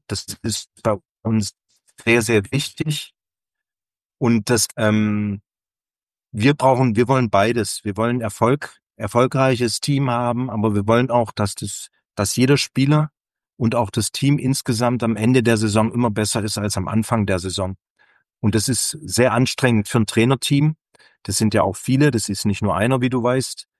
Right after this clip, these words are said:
Und da ist Israel der Hauptverantwortliche. Aber solange er da, wie gesagt, alles das macht mit seiner Qualifikation und mit,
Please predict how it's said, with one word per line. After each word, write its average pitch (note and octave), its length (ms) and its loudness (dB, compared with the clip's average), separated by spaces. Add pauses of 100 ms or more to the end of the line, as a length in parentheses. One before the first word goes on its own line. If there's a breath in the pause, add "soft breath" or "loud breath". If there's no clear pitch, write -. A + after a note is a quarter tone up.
(440)
Und G#2+ 220 0
da G#2+ 60 2
ist A2+ 220 -2
Israel B2 480 2
der G2+ 160 0
Hauptverantwortliche. C#3 1040 -4 (440)
Aber G#2+ 160 0
solange A2 360 2
er A#2+ 180 -4
da, A2+ 280 0
wie A2 80 -4
gesagt, A2+ 540 -2 (240)
alles B2+ 340 2
das - 280 0
macht B2 360 0
mit A#2 140 -2
seiner A#2+ 300 0
Qualifikation B2 1000 0
und A2 220 -4
mit, G#2+ 220 -4